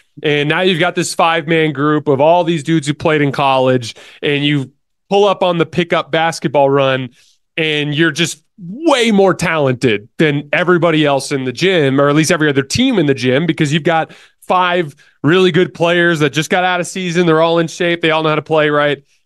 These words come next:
And sometimes when I was young, when I was in my early twenties, those groups would underachieve. And a big part of it was, is every one of those guys has a, a certain,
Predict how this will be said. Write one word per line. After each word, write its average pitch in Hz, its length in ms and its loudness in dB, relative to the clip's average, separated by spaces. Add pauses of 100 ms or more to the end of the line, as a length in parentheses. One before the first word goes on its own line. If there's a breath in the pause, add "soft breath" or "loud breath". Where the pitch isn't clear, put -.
(280)
And 160 560 0
sometimes 220 560 -2
when 180 160 -2
I 180 80 -2
was 165 220 -4
young, 214 300 0
when 175 100 0
I 170 40 2
was 165 140 -2
in 180 60 0
my 165 140 -2
early 165 240 -2
twenties, 214 520 0
those 170 240 2
groups 180 360 -2
would 170 220 0
underachieve. 165 800 -2 (880)
And 165 240 0
a 156 60 2
big 170 180 -2
part 302 280 2
of 160 80 0
it 147 120 0
was, 131 420 0
is 135 380 -6
every 156 240 0
one 220 100 2
of 214 60 -2
those 139 160 -2
guys 139 300 -2
has 123 320 -4 (220)
a, 123 300 0
a 131 60 0
certain, 131 600 -2